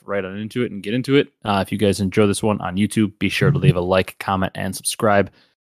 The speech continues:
Uh, if you're on the audio platforms, drop that follow, drop that five-star review. We, uh, actually, like, on the audio platforms, gained, like, forty-five followers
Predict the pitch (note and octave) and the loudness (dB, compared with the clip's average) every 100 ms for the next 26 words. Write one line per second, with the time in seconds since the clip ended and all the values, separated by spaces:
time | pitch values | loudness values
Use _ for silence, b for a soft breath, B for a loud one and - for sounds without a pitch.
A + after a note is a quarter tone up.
0 | - - F2+ - G2 F2 F#2+ G2 F2+ G2+ | -10 -4 -4 -2 -2 2 2 2 2 0
1 | F#2 G2+ F#2+ - G2 - F#2 - F#2+ F#2 | 2 -2 -2 -2 0 0 -2 0 2 2
2 | F2+ F#2 G2 - F#2+ F#2 - F2+ E2+ F#2+ | 0 -2 -4 -2 -2 -2 -2 -4 -4 -2
3 | A2+ G#2 G2 G2 G2 F#2+ G2+ - F3+ D3 | -2 0 0 2 2 2 0 0 0 2
4 | G#2 G2 G2+ G2 F#2 F#2 B2 - A#2+ C3+ | 2 2 -2 0 0 2 2 0 -2 -4
5 | A2+ A#2+ A#2+ - - G#2 A2+ C3+ C3 C3+ | -6 -4 -4 -4 -4 0 2 0 2 2
6 | B2 G2+ A2+ A#2+ F#2 F2+ | 2 4 4 4 0 -6